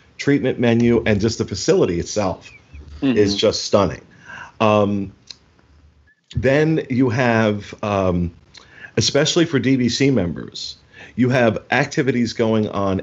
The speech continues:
Speaker 1: every day, uh, in the, um, members, what the hell is it called? Um,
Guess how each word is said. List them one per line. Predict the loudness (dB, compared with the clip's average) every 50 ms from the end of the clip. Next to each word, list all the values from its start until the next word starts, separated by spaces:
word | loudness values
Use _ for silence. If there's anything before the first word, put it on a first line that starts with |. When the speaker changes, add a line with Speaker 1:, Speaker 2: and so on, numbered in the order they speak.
| -2 -2
Speaker 1:
every | -2 0 -2 -2 -2 -2 0 2
day, | 2 2 2 2 0 -2 -6 -10 -16 -20 _ _ _ _ _ _ _ _ _ _ _ _ _ _ _ _ _ -4
uh, | 0 0 2 2 2 0 0 -2 -4 -6 -10 _ _ _ _ _ _ _ _ -2
in | 0 2 2 2 2 2
the, | 0 0 0 0 2 2 2 0 0
um, | 0 0 0 2 0 0 0 -2 -4 -6 -12 -20 -20 -20 _ _ _ _ _ _ _ _ _ _ _ _ _ _ _ _ _ _ -18 -18 -18 -18 -20 -20 -20 -20 -20 -20 -20 -20 -2 0
members, | 2 4 4 4 2 2 -2 -6 -8 -12 -18 _ -18 -16 -16 -16 -16 -20 -20 -20 -20 -20 -20 -20 -20 -12
what | -10 -6 -4
the | -2
hell | 2 4 4 4
is | 4 2
it | -2 -2
called? | 0 0 0 0 -2 -6 -6 0
Um, | 2 4 6 6 4 4 0 -2